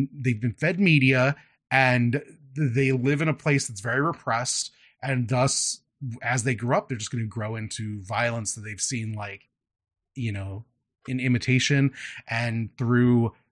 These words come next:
um, in-group, out-group stuff that's, like, very clear, and no one's, no one's willing to talk to them enough to, like, explain,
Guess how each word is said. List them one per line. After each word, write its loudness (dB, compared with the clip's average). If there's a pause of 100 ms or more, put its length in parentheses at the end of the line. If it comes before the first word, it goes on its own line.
(160)
um, 2
in-group, 0
out-group -4
stuff -2
that's, -4
like, -4
very -6
clear, -6
and 0
no 2
one's, 4 (240)
no 6
one's 2
willing 0
to -6
talk -2
to -6
them 4
enough 4
to, 0
like, 0
explain, 2